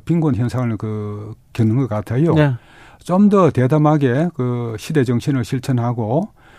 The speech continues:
Speaker 1: 또 국민들 마음에 그, 마음을 그, 뭐 좀 그 흡족하게 하는 그런 그 정책들을 왜 시행을 하-, 하지 않는지 저는 그 이유를 그 잘 모르겠습니다.
Speaker 2: 시대 정신도 정책들도 보이지 않습니다.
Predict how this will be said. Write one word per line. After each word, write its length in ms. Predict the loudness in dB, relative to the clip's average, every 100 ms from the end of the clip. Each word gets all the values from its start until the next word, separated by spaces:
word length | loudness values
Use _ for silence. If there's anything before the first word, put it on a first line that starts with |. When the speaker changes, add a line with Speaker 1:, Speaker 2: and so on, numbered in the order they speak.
| -20 -4
Speaker 1:
또 180 | -2 2
국민들 380 | 4 4 4 2
마음에 320 | 2 4 2
그, 160 | -2 -6 -6
마음을 480 | -2 2 2 0 -2
그, 320 | -6 -6 -8 -12 -14 -10
뭐 240 | -8 -8 -8
좀 320 | -4 -4 -4
그 360 | -4 -6 -8 -12 -20 -20 _ -8
흡족하게 640 | -8 0 2 6 4 4
하는 360 | 4 4 2 -4 -20 -20 -4
그런 320 | 2 4 4
그 200 | 2 0
정책들을 840 | 0 0 2 0 0 0 0 0 2
왜 180 | 4
시행을 320 | 4 2 2 2
하-, 140 | -2
하지 280 | -4 -4 -2
않는지 420 | -2 -2 -2 -2 -2
저는 300 | -2 -2 -4
그 280 | -6 -8 -14 -20 -10 0
이유를 420 | 4 6 4 2
그 140 | -2
잘 160 | -2 0
모르겠습니다. 540 | 0 -2 -2 -2 -2
Speaker 2:
시대 260 | 0 4 4
정신도 480 | 6 4 2 2 2
정책들도 640 | 0 -2 -4 0 2 4
보이지 280 | 6 4 4
않습니다. 500 | -2 -6 -6 -8